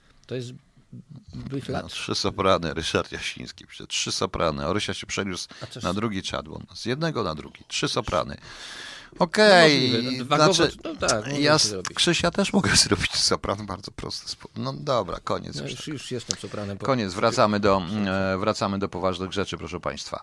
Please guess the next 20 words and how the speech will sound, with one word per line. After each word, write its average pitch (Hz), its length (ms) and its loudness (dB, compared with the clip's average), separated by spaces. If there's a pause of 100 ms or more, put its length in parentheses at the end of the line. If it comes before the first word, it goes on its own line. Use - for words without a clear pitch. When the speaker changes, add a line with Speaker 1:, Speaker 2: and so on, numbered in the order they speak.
(160)
Speaker 1:
Ale - 120 -10 (220)
ja - 60 -20
cię - 120 -12
Speaker 2:
E, 87 580 -2
ponieważ 98 380 0
w 92 60 -6
Polsce 104 360 2
są 95 580 0
też 113 180 0
bardzo 85 300 2
ważne 82 300 0
rzeczy, 87 340 -4
o 82 60 -4
których 85 380 -6
nikt, - 400 -10
ym, 80 840 -2
e, 82 380 -2
nie 98 120 0
mówi. 92 420 0 (800)
E, 85 360 -2